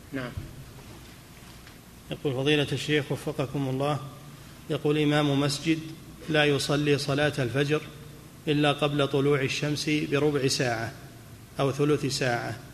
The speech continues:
Speaker 2: فما حكم صلاته تلك، علما بأنه يبرر فعله بقوله: "لكي يصلي الناس صلاة الضحى"؟
Speaker 1: هذا لا يجوز أن يجعل إماما.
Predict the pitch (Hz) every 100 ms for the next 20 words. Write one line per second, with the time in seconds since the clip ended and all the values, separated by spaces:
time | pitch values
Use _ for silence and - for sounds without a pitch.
0 | - - - - - 135 139 151 156 143
1 | 143 135 147 135 139 131 135 147 147 139
2 | 175 143 151 147 147 143 - - - -
3 | - 151 143 147 147 139 143 139 135 143
4 | 147 143 135 156 147 147 135 147 131 131
5 | 151 151 147 131 - - - - - 135
6 | 156 156 151 147 - 147 147 143 139 135
7 | 143 143 139 143 143 147 - - 135 143
8 | 147 147 127 143 - 131 123 - - -
9 | - - - - - - - - - -
10 | - - - 170 143 139 160 190 160 165
11 | 131 139 135 143 131 131 123 131 127 123
12 | 107